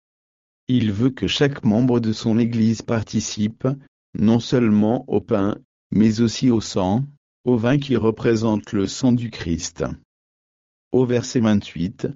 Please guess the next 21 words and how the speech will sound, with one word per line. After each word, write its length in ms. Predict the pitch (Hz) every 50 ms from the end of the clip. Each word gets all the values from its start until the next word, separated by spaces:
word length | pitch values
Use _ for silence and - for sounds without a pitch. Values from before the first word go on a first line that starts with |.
| - _ _ _ _ _ _
nous 120 | 95 95 92
lisons, 500 | 92 90 104 107 101 98 95 95 113 139 143 - _ _ _ _ _ _ -
Car 200 | 113 110 104 -
ceci 520 | - - 123 107 - - - 135 135 -
est 80 | - 127
mon 220 | 131 117 107 98
sang. 360 | 95 - - 104 87 78 73 - _ _ _ _ _ _ _ _ _ _ _ _ _ _ _ _ _ _ - -
Ce 140 | - - 123
n'est 180 | 117 120 113
pas 180 | 107 - 135 117
du 200 | 117 104 110 127
vrai 220 | 123 127 120 123
sang, 420 | 117 - - 113 92 101 120 151 165 - _ _ _ _ -
c'est 180 | - - 131 127
du 140 | 123 117 120
vin 180 | 117 131 120
rouge 600 | 117 104 85 90 92 98 101 113 117 117 131 - -
que 140 | - - 120
nous 240 | 113 110 110 101 104
allons 280 | 110 113 120 123 127 127
utiliser, 840 | 113 110 110 107 - - 110 113 113 101 98 113 117 123 147 165